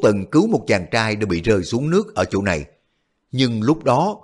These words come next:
mái tóc ướt đã che đi gương mặt của chàng trai đó, cho nên cô không có thấy rõ rốt cuộc mình đã cứu ai. Nhớ lúc đó, mình còn làm hô hấp nhân tạo cho cậu ta. Chẳng lẽ cái chàng trai mà mình cứu kiếp trước chính là Mẫn Cương sao?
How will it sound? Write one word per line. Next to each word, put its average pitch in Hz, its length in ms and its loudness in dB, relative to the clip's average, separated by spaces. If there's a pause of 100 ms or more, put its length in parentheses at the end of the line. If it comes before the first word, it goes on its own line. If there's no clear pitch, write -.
(120)
mái 110 340 0
tóc 165 220 -2
ướt 208 240 2
đã 139 100 2
che 123 260 2
đi 117 200 0
gương 117 260 0
mặt 95 160 -2
của 107 80 -4
chàng 92 280 -2
trai 90 140 0
đó, 90 360 0 (420)
cho 170 120 4
nên 139 480 0
cô 160 200 6
không 156 180 -2
có 165 60 -2
thấy 185 220 0
rõ 98 300 4
rốt 220 200 4
cuộc 92 260 2 (240)
mình 92 300 0
đã 87 80 -4
cứu 139 240 0
ai. 95 240 -2 (840)
Nhớ 107 220 4
lúc 156 200 0
đó, 139 400 2 (120)
mình 117 240 0
còn 107 200 2
làm 98 220 0
hô 123 200 4
hấp 147 260 -2
nhân 139 200 -2
tạo 85 300 0
cho 117 80 -2
cậu 85 220 0
ta. 87 240 0 (800)
Chẳng 135 200 -2
lẽ 120 180 2
cái 165 160 -2
chàng 95 260 0
trai 104 480 0
mà 110 160 2
mình 101 280 0
cứu 185 260 4
kiếp 185 120 0 (120)
trước 233 200 0 (360)
chính 208 180 0
là 247 120 0
Mẫn 117 240 -4
Cương 147 200 4
sao? 147 260 -6